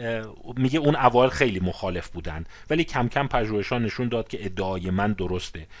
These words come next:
حیوانات این رگه‌های کمک به هم نوع رو دارند و این گونه نیست که در واقع، اه، اینا، اه، همواره به صورت خشن رفتار کنند.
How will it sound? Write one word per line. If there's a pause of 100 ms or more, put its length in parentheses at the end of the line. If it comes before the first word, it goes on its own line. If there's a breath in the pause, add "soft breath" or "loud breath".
(160 loud breath)
حیوانات
این
رگه‌های
کمک
به
هم
نوع
رو (240 loud breath)
دارند (240 loud breath)
و
این
گونه
نیست
که
در
واقع، (440 loud breath)
اه،
اینا، (460 loud breath)
اه،
همواره
به
صورت
خشن
رفتار
کنند.